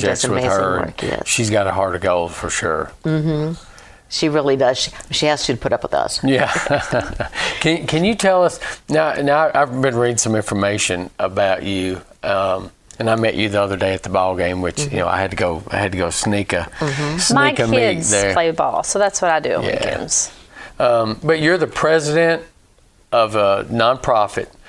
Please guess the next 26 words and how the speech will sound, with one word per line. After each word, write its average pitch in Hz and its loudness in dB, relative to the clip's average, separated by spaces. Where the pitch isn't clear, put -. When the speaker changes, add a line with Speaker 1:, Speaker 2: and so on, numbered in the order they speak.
Speaker 2:
Families 123 0
of 101 -2
Fallen 107 2
Night 101 0
Stalkers. 147 -2
Speaker 1:
Mm-hmm. 165 -10
Speaker 2:
Can 120 -2
you 123 2
tell 156 2
us 143 -2
about 123 2
that 123 2
and 98 -4
how, 117 2
if 110 -2
we 117 2
could 110 -4
be 113 2
involved? 107 0
Can 113 0
you 110 0
tell 127 -2
us 117 -4
some 127 -4
of 117 -2
that? 120 -4